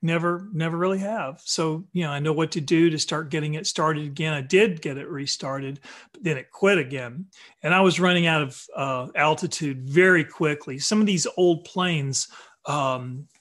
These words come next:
you know, you could say they were almost barely flying. They weren't clean aerodynamically. So once you cut power, you came down pretty quickly.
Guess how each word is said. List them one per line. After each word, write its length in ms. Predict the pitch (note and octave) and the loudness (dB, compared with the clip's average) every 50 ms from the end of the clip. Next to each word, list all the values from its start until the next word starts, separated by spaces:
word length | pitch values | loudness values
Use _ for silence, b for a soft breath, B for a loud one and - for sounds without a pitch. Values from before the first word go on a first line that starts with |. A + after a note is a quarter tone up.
| _ - | _ -8
you 180 | B3+ D#3+ D3+ | -4 -4 -4
know, 180 | B2+ A#2+ A#2+ E3+ D#4 _ _ _ _ | -4 -6 -12 -14 -18 _ _ _ _
you 200 | C#4+ G#3+ F3 F3+ | -2 0 0 0
could 160 | - F#3+ D3+ - | 0 0 -2 2
say 100 | C4+ B3+ | 2 4
they 140 | G3+ F#3 | 4 4
were 40 | F3 | 4
almost 300 | E3 D#3+ D3+ - C3 B2 | 4 0 -2 -2 -2 0
barely 400 | A#2+ E3+ D#3 D#3+ E3 D#3+ D#3 C#3 | 2 4 4 6 4 4 4 2
flying. 480 | C3 - - - C3+ C3 B2+ B2+ B2 B2+ | 0 -2 -6 -6 -4 -4 -4 -6 -6 -6
They 100 | C3+ C#3 | -4 -4
weren't 280 | C#3+ F3 F#3 F3 E3+ - - | -2 0 -2 -2 -4 -6 -14
clean 380 | - - - D#3 D3+ D#3 D3+ D3+ | -16 -10 -6 -4 -4 -2 -2 -2
aerodynamically. 960 | D3 D3 D3 D3 D3+ D3 C#3+ D3 D3 D3 D#3 E3 F3+ E3 - G3 F#3+ F#3 | -2 -4 -4 -2 -4 -4 -4 -4 -4 -4 -2 -2 -4 -2 0 0 0 2
So 160 | E3+ - E3+ D3 | 0 -2 -2 0
once 240 | D#3+ F3 E3+ - | 0 0 -2 -2
you 60 | E3+ C#3 | -4 -8
cut 300 | - - D#3 C#3+ - - | -8 -6 -6 -6 -6 -6
power, 280 | D#3+ D#3 D3 C#3+ C#3 | -6 -4 -2 -2 -2
you 120 | C3 C3 B2 | -4 -6 -8
came 240 | - - D3 C#3 | -10 -10 -8 -8
down 180 | C3+ C3 C3 B2+ | -8 -8 -10 -10
pretty 220 | - E3 C3+ B2+ | -10 -10 -12 -12
quickly. 580 | A#2+ _ - D3 C#3+ C#3+ - - E3+ E3+ F#3+ | -12 _ -8 -6 -6 -6 -8 -10 -10 -10 -10